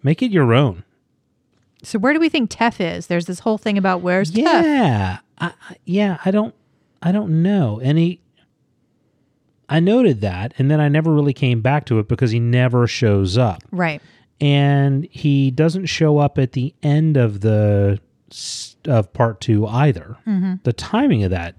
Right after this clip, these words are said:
Speaker 1: is suspicious. How m-, how long has it been since the assassination at this point? Since the assassination attempt on Elhokar where they cut the railing?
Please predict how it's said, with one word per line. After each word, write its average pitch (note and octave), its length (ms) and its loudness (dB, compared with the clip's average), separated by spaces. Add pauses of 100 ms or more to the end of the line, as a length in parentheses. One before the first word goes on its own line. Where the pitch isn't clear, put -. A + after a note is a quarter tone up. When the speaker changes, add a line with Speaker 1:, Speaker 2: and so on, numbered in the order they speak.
(140)
Speaker 1:
is A2 200 0
suspicious. - 800 -6
How G#3+ 160 -2
m-, B3+ 200 -4 (840)
how A3 200 -2
long B3 160 0
has F3+ 140 2
it D3 140 0
been C#3+ 300 2
since - 640 -2
the A2+ 180 2
assassination G#2+ 800 -2
at D2+ 120 -16
this F2 160 -10
point? E2 320 -14 (840)
Since E3+ 280 -2
the C3+ 140 0
assassination B2 800 0
attempt A2 400 -2
on A2 160 -2
Elhokar A2 680 -2 (320)
where A2+ 160 0
they G2+ 140 -2
cut - 300 -4
the F#2+ 100 -4
railing? G2 520 -4